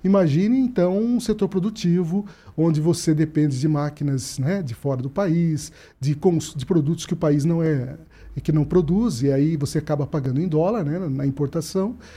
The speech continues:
Então, o dólar tem uma, uma relação muito grande com a inflação.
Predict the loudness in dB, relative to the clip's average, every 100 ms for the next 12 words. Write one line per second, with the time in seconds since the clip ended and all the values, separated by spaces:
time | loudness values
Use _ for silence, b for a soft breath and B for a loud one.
0 | B B 0 4 2 2 2 2 2 2
1 | 0 -2 0 2 2 2 0 2 2 -2
2 | -10 -2 4 4 4 -2 -2 0 0 0
3 | -4 -4 -6